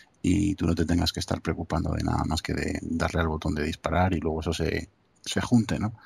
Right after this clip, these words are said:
Pero si tú quieres tener un control fino de lo que va a ser el resultado, o quieres trabajar a ni-, bajo nivel con el propio software y tal,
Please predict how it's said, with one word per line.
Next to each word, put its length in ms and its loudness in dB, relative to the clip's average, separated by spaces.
Pero 220 4
si 120 -6
tú 120 -2
quieres 180 2
tener 160 -2
un 80 -4
control 1040 -6
fino 380 -2
de 300 -4
lo 120 -6
que 100 -8
va 120 -2
a 40 0
ser 260 -2
el 120 0
resultado, 800 0
o 140 -2
quieres 260 2
trabajar 360 -2
a 340 -2
ni-, 140 -4
bajo 360 -4
nivel 240 -2
con 180 -6
el 60 -8
propio 300 -10
software 440 0
y 60 -4
tal, 260 0